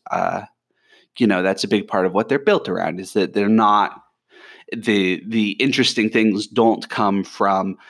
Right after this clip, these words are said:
the exciting math that you can have when making your character or with all of the special abilities that you can get that are laid out, like, say, in Pathfinder, where you can have, you know,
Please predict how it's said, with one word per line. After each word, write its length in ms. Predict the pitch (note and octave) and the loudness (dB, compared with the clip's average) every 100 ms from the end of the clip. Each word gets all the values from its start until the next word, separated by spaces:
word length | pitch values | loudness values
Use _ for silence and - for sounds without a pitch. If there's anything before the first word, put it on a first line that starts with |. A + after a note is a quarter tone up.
| - _ | -20 _
the 340 | G2+ F#2 F#2 - | -4 -2 -4 -4
exciting 680 | - - A2 G#2+ G2+ F#2 F#2+ | -6 -2 -2 -2 -2 -4 -4
math 480 | G2+ G#2+ A2+ - - _ _ | -2 -2 -4 -6 -20 _ _
that 180 | G#2 - | -6 -6
you 120 | G2 | -10
can 140 | - | -10
have 420 | G2+ G2+ G2 F#2+ F#2+ | -8 -4 -2 -4 -4
when 220 | F#2 F#2+ | -4 -2
making 340 | G2 G#2 G#2 | -2 -4 -6
your 120 | F#2+ | -4
character 640 | F#2+ G#2 G2 F#2+ - G2 F#2+ - - | -4 -2 0 -2 -6 -8 -8 -14 -10
or 320 | - G2 F#2+ F#2 | -2 2 2 0
with 200 | F#2 F#2 | -2 0
all 240 | F2+ G2 | 2 2
of 140 | F2 | -2
the 200 | - F2 | -4 -4
special 420 | F2 - G#2 F#2+ F#2 | -4 -4 -4 -2 0
abilities 640 | A#2+ E3+ A#2 G2+ G2+ - | 0 2 2 2 -2 -4
that 120 | G2+ | -6
you 140 | D#2 F#2+ | -6 -8
can 240 | - G2 | -6 -6
get 380 | F#2+ F#2+ - - | -2 -2 -2 -4
that 120 | F2+ | -6
are 400 | F2 E2+ F2 - - | -4 -2 -4 -6 -6
laid 340 | G2 F#2+ F2+ | -2 0 0
out, 300 | F#2+ G2+ F2+ | 0 2 0
like, 240 | E2+ F2 | -4 -6
say, 260 | - F2 F2 | -6 -6 -4
in 140 | F2 | -6
Pathfinder, 640 | E2+ G2+ G#2+ - F2+ F2 E2+ | -4 -4 -4 -6 -8 -8 -8
where 120 | E2+ | -8
you 140 | E2+ | -12
can 140 | - F2+ | -12 -8
have, 320 | F2+ F2 - | -4 -4 -4
you 120 | F2+ | -8
know, 180 | D#2 C#2 | -6 -8